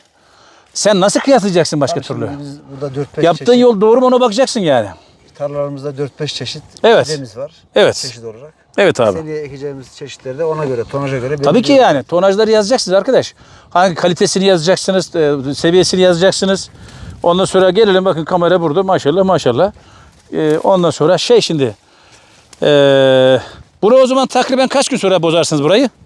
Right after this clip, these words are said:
Speaker 1: On on beş gün, yirmi gün.
Speaker 2: Yok, iki üç gün sonra girilecek zaten.
Speaker 1: Hayır, hayır, birinci girdik. İkinciyi de on on beş gün sürmez yani.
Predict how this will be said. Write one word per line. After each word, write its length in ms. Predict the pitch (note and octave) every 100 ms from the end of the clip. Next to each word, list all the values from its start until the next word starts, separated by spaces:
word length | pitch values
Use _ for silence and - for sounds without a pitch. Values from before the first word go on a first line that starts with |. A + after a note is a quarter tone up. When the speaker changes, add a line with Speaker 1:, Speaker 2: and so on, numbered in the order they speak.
| _ - - - _
Speaker 1:
On 120 | - B3+
on 140 | A#3
beş 140 | G3+
gün, 100 | -
yirmi 180 | A3 G#3+
gün. 220 | F3+ B3 F3+ -
Speaker 2:
Yok, 180 | F3 E3+ D#3+
iki 160 | -
üç 100 | F#3+
gün 100 | -
sonra 240 | F3+ G3+ A3
girilecek 440 | G3 G3 F#3 E3
zaten. 240 | - A2 G#2+
Speaker 1:
Hayır, 160 | - F3+
hayır, 120 | C#3+
birinci 320 | G3 B3+ A#3
girdik. 380 | B3+ G3+ E3 - - -
İkinciyi 400 | B3 C4+ F#3+ E3
de 160 | C4 B3 _ _ _ _ _ _ _ -
on 120 | B3+
on 120 | A3
beş 160 | D#3 -
gün 80 |
sürmez 360 | A3 G#3 F#3+ C#3+
yani. 180 | A#2